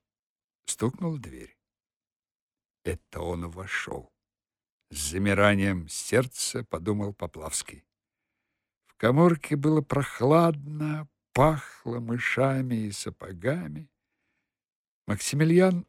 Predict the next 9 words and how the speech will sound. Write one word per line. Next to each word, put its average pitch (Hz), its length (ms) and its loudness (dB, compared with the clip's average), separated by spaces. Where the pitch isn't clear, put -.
Андреевич 139 760 0
уселся 127 880 -2
на 117 120 -2
каком-то 117 520 -4
деревянном 113 640 2
обрубке 135 720 0
и 147 80 8
решил 131 400 -2
ждать. - 600 -10